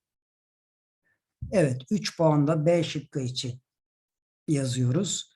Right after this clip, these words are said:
Sinir hücrelerinde ikinci soruda arkadaşlar, sinir hücrelerinde impuls oluşabilmesi için, e, neler gerekiyordu? Polarize durum, e, geçerken depolarize,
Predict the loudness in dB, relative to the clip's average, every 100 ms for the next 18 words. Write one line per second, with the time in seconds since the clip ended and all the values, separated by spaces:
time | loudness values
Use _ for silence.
0 | _ _ _ _ -10 -6 -2 0 2 2
1 | 2 -2 -4 -6 -2 0 2 4 4 4
2 | 4 4 2 -4 -2 0 0 0 -4 -2
3 | -2 -4 -6 -8 -14 _ _ _ -8 -4
4 | -2 -2 -2 -2 -2 -2 -2 0 0 0
5 | 0 0 2 2 2 2 -2 -6 -14 _
6 | _ _ _ -2 -2 -2 -4 -4 -2 0
7 | 0 0 0 2 0 0 -2 -2 0 -2
8 | -2 -6 _ _ _ _ -20 -10 -8 -6
9 | -6 -6 -4 -4 -6 -10 -16 -4 2 4
10 | 4 4 2 2 2 0 -4 -6 -4 0
11 | 0 -2 -10 _ _ -2 0 2 0 0
12 | -2 -2 -4 -6 -8 -18 _ _ _ _
13 | _ -6 -4 -6 -6 -2 0 0 0 2
14 | 2 2 2 0 -2 -2 -2 0 -2 -2
15 | -6